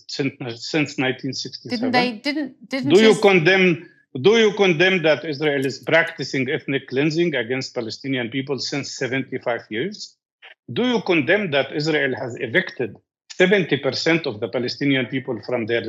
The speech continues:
Speaker 1: land,
Speaker 2: Mm-hmm.
Speaker 1: razing to the ground five hundred twenty Palestinian towns and villages?
Speaker 2: Okay.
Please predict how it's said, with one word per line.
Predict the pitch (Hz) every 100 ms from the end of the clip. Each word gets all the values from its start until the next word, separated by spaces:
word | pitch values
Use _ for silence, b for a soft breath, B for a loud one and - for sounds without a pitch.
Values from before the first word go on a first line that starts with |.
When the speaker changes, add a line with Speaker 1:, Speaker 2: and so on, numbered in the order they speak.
| 117
Speaker 1:
land, | 135 180 160
Speaker 2:
Mm-hmm. | 127
Speaker 1:
razing | 123 160 139 135 -
to | 131
the | 127
ground | 117 127 156 151
five | - 139 -
hundred | 139 131 127 120
twenty | 135 147 143 120
Palestinian | - 113 110 - 127 117 101
towns | - 127 151 156
and | 120 104
villages? | 95 117 143 190 214
Speaker 2:
Okay. | 214